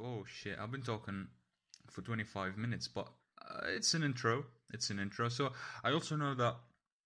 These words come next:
uh, I've, I listen to a lot of podcasts, and I know that sometimes, uh, even if, even if, uh,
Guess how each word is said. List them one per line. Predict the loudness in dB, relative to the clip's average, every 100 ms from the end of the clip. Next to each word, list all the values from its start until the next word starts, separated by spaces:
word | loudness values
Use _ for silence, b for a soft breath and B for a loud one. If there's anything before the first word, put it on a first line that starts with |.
| _ -12 -2 6
uh, | 10 10 10 8 6
I've, | 2 4
I | 2
listen | 4 6 6 4
to | 0
a | 0
lot | 2 0
of | 0
podcasts, | -4 0 0 2 0
and | 2
I | 2
know | 2
that | 2 2 2
sometimes, | 2 2 2 4 6 2 2
uh, | 2 2 2
even | 0 2 2
if, | 2 -2 B B B B
even | 2 4
if, | 2 0 -10 B B B B 0
uh, | 6 8 8 6 4 -2 -8 -10 -10 -10 -10 -12 -12 -12